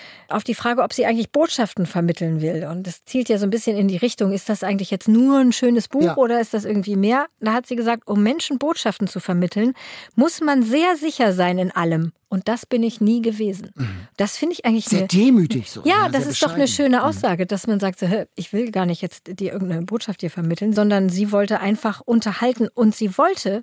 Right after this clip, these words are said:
Speaker 1: wunderbare Geschichten erzählen und den anderen ein schönes Leben bieten, also eine schöne Zeit machen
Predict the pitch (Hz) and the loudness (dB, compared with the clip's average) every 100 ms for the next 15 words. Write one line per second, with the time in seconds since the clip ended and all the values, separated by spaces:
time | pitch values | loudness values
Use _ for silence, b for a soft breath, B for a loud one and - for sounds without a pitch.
0 | _ 233 254 220 202 202 202 - 220 - | _ 0 2 2 0 -2 -6 -6 -8 -8
1 | - 175 - 214 247 B B B 226 220 | -10 -6 -2 2 0 B B B 0 2
2 | 202 208 214 277 269 208 214 - 202 208 | 2 2 0 2 2 2 -2 -2 -2 -2
3 | - 262 269 254 262 269 202 151 160 - | 0 2 2 2 0 2 0 0 -4 -4
4 | - 202 214 220 - 262 233 - 247 254 | -2 0 2 0 2 2 2 0 0 0
5 | 190 165 190 | 0 0 -2